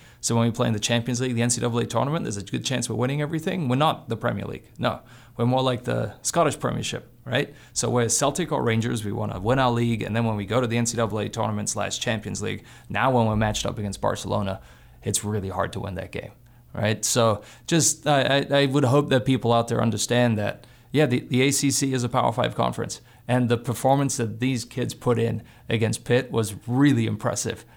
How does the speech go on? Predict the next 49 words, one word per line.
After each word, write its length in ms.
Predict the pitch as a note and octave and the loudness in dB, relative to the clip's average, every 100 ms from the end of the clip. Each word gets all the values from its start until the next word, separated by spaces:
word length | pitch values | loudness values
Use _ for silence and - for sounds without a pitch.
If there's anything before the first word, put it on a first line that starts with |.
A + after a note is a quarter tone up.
| - | -4
against 320 | A#2 A#2 A#2+ | 0 2 0
a 60 | G2 | 0
high-flying 520 | A2+ - A#2+ A#2 A2 | 0 0 -2 0 -2
team 300 | A#2+ A2+ G#2 | -2 -2 0
that 180 | G#2 G#2 | -2 -2
in 100 | G#2+ | -4
a 60 | |
few 220 | - B2+ | -2 -2
weeks 180 | A2 G#2 | 0 -2
is 80 | A2 | -4
gonna 160 | G#2+ A2 | -6 -4
play 160 | A2+ | -2
North 200 | A2 A#2 | -2 -2
Carolina 400 | A#2 A2+ A2 G2 | -2 -2 -2 -4
and 100 | F#2 | -6
Duke. 280 | G#2 G#2 - - - - - - - | -8 -8 -12 -20 -20 -20 -20 -20 -10
And 180 | - G#2+ | -4 -2
it's, 360 | G#2 - - - | -2 -2 -2 -2
that's, 500 | A2 G2+ - - - _ - - - | -2 -2 -2 -4 -6 _ -20 -16 -4
yeah, 260 | C#3+ B2+ | -2 -2
I 120 | F#2+ | -4
think 180 | G#2+ C3+ | -2 -2
that's, 280 | B2 A#2 - | 0 0 -2
there's 340 | A#2 B2 A#2 | -4 -4 -2
just 160 | - - | 0 0
such 200 | B2 - | 0 -4
a 40 | |
big 200 | G#2+ A2 | -4 -4
difference, 380 | A2 A2 A2+ G#2+ | -2 -4 -4 -4
and 80 | G#2+ | -4
I 60 | G#2+ | -4
hope 160 | A2+ | -4
the 60 | G#2+ | -4
people 260 | A#2+ A2 | -6 -4
here 160 | A2 A2 | -4 -2
are 60 | A2+ | -2
understanding 520 | G#2 - G#2+ A2 G#2+ | -2 -4 -2 -2 -2
that. 220 | G#2+ G#2 | -4 -4
And 280 | G#2 G#2+ G#2 - - | -4 -6 -8 -14 -4
even 240 | B2 A2+ | 0 2
though 160 | A#2 A#2 | 2 2
it's 120 | A2+ | -2
a 40 | G#2+ | 0
loss, 340 | A2+ A2 - | 0 0 -2
it's, 200 | G2 - | -6 -8
it's 260 | G#2 A2+ - | -6 -6 -2
still 300 | - D3 A2+ | 0 0 -2
steps 380 | - A2+ - - | -2 -4 -6 -6
forward, 420 | - G2 F2 | -4 -4 -6